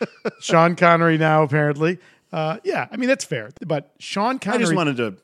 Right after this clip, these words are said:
Speaker 1: 'cause we're okay with it. I don't want anyone who's listening to be like, "How could you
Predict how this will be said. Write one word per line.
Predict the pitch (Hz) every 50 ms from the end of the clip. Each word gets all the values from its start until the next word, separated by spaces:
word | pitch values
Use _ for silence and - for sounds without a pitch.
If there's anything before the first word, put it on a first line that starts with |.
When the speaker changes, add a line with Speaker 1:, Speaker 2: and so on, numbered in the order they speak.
| - 170 -
Speaker 1:
'cause | - 208 196 156 156
we're | 156 151 196 240 254 240 202 151
okay | 127 117 - 127 110
with | 101 101 95 -
it. | 98 -
I | - 143 165
don't | 165 151 151 135
want | 127 123 117
anyone | 113 110 107 107 98
who's | 87 107 98 - 113
listening | 135 139 127 - - 117 104 95
to | 87 98
be | 104
like, | 87 92 -
"How | - - - 208 -
could | - - 226 196 -
you | 220 220 180